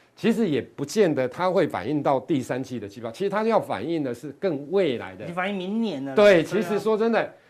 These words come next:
Speaker 1: 已经在反映，因为它的股价不是说，啊，涨一点点在整理，比如说，啊，涨了五成一倍，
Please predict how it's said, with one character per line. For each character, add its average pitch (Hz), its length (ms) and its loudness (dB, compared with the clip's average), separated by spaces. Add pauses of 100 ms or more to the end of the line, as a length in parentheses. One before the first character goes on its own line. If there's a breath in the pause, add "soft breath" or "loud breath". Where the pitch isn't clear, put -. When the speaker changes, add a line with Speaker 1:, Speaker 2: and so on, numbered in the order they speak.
(100)
Speaker 1:
已 151 120 -2
经 214 160 0
在 254 120 8
反 165 180 4
映， 226 60 0
因 254 80 2
为 254 80 6
它 233 120 0
的 254 80 4
股 110 200 -8
价 190 200 -8
不 139 200 -10
是 175 200 -10
说， 170 360 -6
啊， 123 280 -6
涨 113 240 -10
一 190 80 -14
点 143 260 -6
点 120 220 -6
在 160 200 -4
整 127 280 -8
理， 127 80 -6
比 110 120 -12
如 120 80 -10
说， 160 120 -6
啊， 143 200 -4
涨 113 240 -10
了 120 60 -10
五 110 140 -8
成 110 180 -16
一 123 60 -12
倍， 139 320 -4